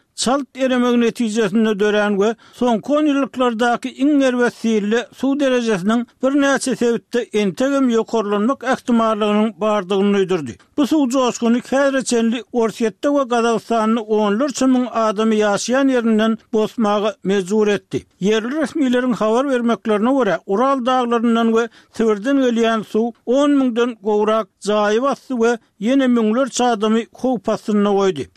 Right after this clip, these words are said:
Demirgazyk Gazagystanyň ýagdaýyň has erbetdi we seksen alty müňden gowrak adamyň evakuasiýa edilenligi habar berildi. Iki ýurduň bir näçe sebäpiniň resmiýetleri öz görýän çärelerini utgaşdyrmak üçin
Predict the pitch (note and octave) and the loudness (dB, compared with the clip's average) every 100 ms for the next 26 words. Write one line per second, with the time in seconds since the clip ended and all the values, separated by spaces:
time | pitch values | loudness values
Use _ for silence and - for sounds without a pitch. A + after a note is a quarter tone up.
0 | _ G3+ A3 A3 A#3+ C#4 D4+ C#4+ C4+ - | _ -2 0 0 -2 -2 -2 0 0 0
1 | C4 B3+ B3 B3 C4 A#3 A3+ A3 A3 A#3+ | 0 2 2 0 0 0 0 0 -2 -4
2 | _ _ - C#4 D4 - G#3+ A3 B3 - | _ _ -4 -2 -2 -2 -2 0 -2 -2
3 | - A#3 A3 A#3 - - - A#3+ G3+ A3+ | -2 0 2 0 -6 -10 -2 0 0 0
4 | A3 F#3+ A3 D4+ C#4 B3 B3+ A#3+ A3+ A3+ | 0 0 0 2 2 2 2 2 2 0
5 | A3 A3+ A3 G3+ G#3+ A3 G3 - G3+ G#3 | -2 -2 -2 0 0 -2 -4 -2 0 0
6 | - B3+ C#4 - A#3 G#3 G#3+ G#3 G#3 G#3 | -2 -2 -2 -2 -4 -2 0 2 2 0
7 | G3 - G3+ G3 G3+ G3 F3+ E3+ G#2+ - | -2 -4 0 2 2 0 0 -4 -6 -10
8 | - G#3+ D4 D4+ C#4 A#3+ B3+ - C4+ D4+ | -8 -2 0 0 0 0 -2 -2 0 2
9 | C#4+ C4+ C4+ G#3 B3 G#3+ B3+ A#3 A3 - | 2 0 -2 -2 -2 0 0 2 0 -2
10 | A3 G#3 G3 A#3+ B3 - - A#3+ C#4+ C4 | 0 2 0 -2 -6 -8 -2 0 0 0
11 | B3 A#3+ A#3+ F#3+ - A3+ G#3+ G#3+ G#3 A#3+ | 0 0 0 -2 0 0 0 0 -2 -2
12 | A3 - G#3 G3 - G3 A#3 A3 A3 G#3+ | -6 -4 -4 -2 0 0 2 0 0 0